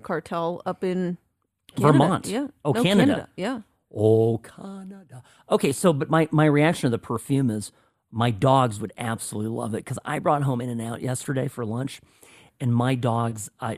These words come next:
Speaker 2: they would just go cra-, the bag of French fries, they would not stop sniffing it. So,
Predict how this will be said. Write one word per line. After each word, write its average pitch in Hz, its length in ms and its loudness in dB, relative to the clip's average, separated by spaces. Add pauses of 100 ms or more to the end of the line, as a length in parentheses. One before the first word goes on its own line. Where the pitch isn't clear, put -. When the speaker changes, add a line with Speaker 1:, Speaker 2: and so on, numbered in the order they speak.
Speaker 2:
they 123 120 -4
would 117 80 0
just 123 180 -6
go 117 140 -2
cra-, - 320 -6
the 110 80 -4
bag 131 380 0
of 147 80 -2
French 120 300 -4
fries, 117 280 -12
they 120 80 -4
would 123 200 -4
not 120 420 -2
stop 117 360 -6
sniffing 101 420 -4
it. - 120 -12
So, - 460 0